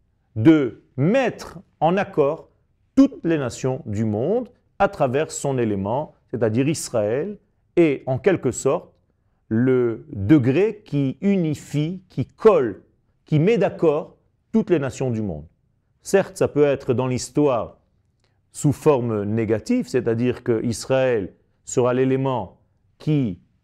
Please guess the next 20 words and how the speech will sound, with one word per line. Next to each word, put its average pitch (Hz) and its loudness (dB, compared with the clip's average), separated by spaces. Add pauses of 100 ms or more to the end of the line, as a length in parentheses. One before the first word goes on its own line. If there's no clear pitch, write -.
(320)
fasse - -2
en 135 -2
sorte - -2
que 139 0
les 127 2
nations 131 -4
du 127 -2
monde 131 -2
se - -2
réunissent, 120 -2
même 127 -4
si 123 -4
c'est 110 -2
contre 110 -6
Israël, 156 -6 (880)
mais 123 -2 (100)
Israël 123 -2
joue 139 -2
son 131 -2
rôle. 85 -4